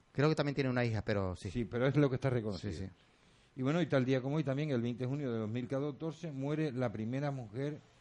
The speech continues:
Speaker 2: Sandra, la mujer, primera mujer socialista,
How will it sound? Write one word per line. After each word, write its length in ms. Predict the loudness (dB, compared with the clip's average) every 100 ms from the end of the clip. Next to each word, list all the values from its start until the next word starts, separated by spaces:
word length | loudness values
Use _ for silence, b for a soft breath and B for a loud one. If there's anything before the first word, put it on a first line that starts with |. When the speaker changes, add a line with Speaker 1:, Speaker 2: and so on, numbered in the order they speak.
| b b -20
Speaker 2:
Sandra, 640 | -6 -2 0 -2 -6 -10 -4
la 120 | -2
mujer, 340 | -2 -2 -4 -6
primera 320 | -4 0 0
mujer 260 | 0 -6 -6
socialista, 800 | -8 -8 0 0 0 -4 -10